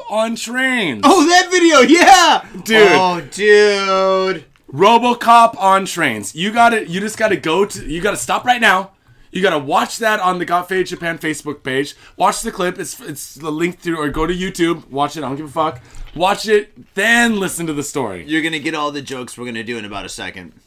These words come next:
Speaker 1: In an unusual move, the Japanese police have recruited a RoboCop on public
Speaker 2: <laughs>
Speaker 1: trains
Speaker 2: Not surprising,
Speaker 1: to
Speaker 2: though.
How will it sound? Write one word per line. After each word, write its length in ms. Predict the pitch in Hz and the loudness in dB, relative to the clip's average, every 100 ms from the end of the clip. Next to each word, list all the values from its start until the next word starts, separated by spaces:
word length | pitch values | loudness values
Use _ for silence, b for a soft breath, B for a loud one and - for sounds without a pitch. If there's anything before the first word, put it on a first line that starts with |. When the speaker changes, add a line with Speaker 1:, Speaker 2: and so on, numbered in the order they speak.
| _ - _ | _ -20 _
Speaker 1:
In 240 | 262 277 269 285 - | 0 2 0 -4 -6
an 240 | 240 247 | -4 -4
unusual 680 | 226 233 226 277 285 277 240 | -2 -2 2 4 4 2 -2
move, 340 | 196 175 156 | 0 0 0
the 80 | 156 | -4
Japanese 540 | 160 196 220 226 226 - | -2 2 2 0 -6 -6
police 340 | 180 180 180 | -6 -6 -4
have 160 | 170 156 | -8 -4
recruited 540 | 156 - 247 254 196 | -6 -4 -4 -4 -4
a 260 | - 160 156 | -4 -2 -2
RoboCop 800 | 151 185 220 226 - 123 127 151 | -2 -2 0 -4 -2 0 0 -2
on 200 | 139 135 | -6 -6
public 460 | - 123 107 117 | -8 -8 -6 -8
Speaker 2:
<laughs> 40 | 143 | -6
Speaker 1:
trains 500 | 175 190 156 180 - | -6 -4 -4 -6 -10
Speaker 2:
Not 240 | 117 127 131 | -2 -2 -2
surprising, 560 | 143 220 233 233 175 | -4 2 2 2 0
Speaker 1:
to 80 | 139 | -6
Speaker 2:
though. 220 | 131 123 | -8 -10